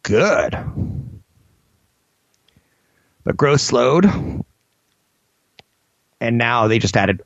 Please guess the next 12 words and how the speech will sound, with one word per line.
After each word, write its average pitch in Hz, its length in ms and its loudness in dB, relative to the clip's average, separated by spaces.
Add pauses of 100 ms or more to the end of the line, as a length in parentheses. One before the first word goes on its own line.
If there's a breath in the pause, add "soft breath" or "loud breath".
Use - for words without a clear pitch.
(220)
four 190 380 2
million 87 260 2
new 80 140 -6
subscribers 82 680 -6
in - 80 -2
the 92 80 4
recent 87 280 0
quarter, - 500 0 (320)
down - 240 2
from 98 120 4
twenty-six 113 600 0
million 104 400 2